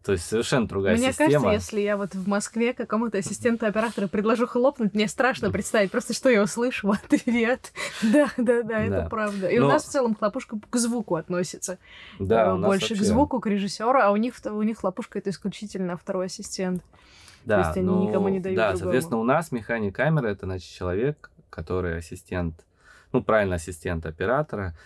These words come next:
Speaker 1: А, а, ну, ну как, еще, еще, да,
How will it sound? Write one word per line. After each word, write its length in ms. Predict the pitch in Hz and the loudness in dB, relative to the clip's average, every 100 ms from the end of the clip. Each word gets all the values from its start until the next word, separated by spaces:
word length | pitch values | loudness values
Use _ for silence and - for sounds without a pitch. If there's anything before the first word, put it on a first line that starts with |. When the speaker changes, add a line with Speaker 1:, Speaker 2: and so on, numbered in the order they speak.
| - _ _ - | -20 _ _ -4
Speaker 1:
А, 580 | 90 87 85 80 78 82 _ _ - | 0 0 0 -4 -6 -12 _ _ -18
а, 400 | - 85 82 80 | -8 -4 -4 -4
ну, 200 | 113 127 85 | 0 0 0
ну 180 | 110 113 | -6 -4
как, 300 | 117 87 - - | -2 -2 -4 -12
еще, 340 | 98 98 98 85 | -8 -4 -2 -2
еще, 300 | 80 101 85 - | -2 -4 -4 -4
да, 140 | 113 | 0